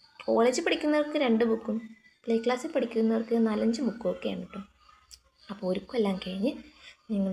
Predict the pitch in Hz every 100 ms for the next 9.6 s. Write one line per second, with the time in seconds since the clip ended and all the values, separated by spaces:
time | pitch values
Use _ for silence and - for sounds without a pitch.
0 | 196 - 196 202 220 - 185 185 185 -
1 | 180 190 208 202 _ - - 254 254 285
2 | 285 208 196 190 190 208 220 214 220 -
3 | 233 - _ - - - _ - 202 196
4 | 208 208 208 214 - - - 202 202 220
5 | 254 277 208 196 202 214 185 202 202 226
6 | _ _ _ _ _ _ _ 208 202 262
7 | 247 226 226 277 247 233 202 202 190 196
8 | 180 214 226 - _ - - - - -
9 | - _ - 220 220 220